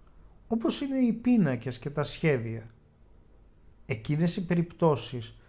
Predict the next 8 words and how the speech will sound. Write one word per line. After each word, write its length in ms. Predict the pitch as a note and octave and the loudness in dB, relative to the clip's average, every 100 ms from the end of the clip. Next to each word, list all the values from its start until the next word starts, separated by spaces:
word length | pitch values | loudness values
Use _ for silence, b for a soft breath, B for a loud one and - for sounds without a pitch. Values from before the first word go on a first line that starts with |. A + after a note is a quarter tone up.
| b b | b b
όπου 580 | - D#3+ - D#3 C3+ C3 | 0 0 4 2 2 -2
η 80 | - | 0
λήψη 540 | D3+ C#3+ G3+ A3+ - A3 | 2 2 2 2 0 0
φωτογραφιών 920 | G#3+ E3+ C#3+ C3+ A#2 C#3+ D#3+ F3 - B B | -2 0 2 0 0 2 2 2 -2 B B
είναι 220 | F3 G3+ | 2 4
σχετικά 560 | A#3 - F3 D3 G3 G3+ | 4 2 -2 0 -2 0
αδιάκριτη, 1000 | - B2+ C3 D3 F3 - A#2+ A2 A#2 A2+ A2+ | 0 0 4 4 4 0 -6 -4 -6 -6 0
αδέσμευτη 960 | B2+ A2+ C#3 E3 D#3+ B2 A2 - A2 | 0 4 2 2 0 -6 -4 -6 -6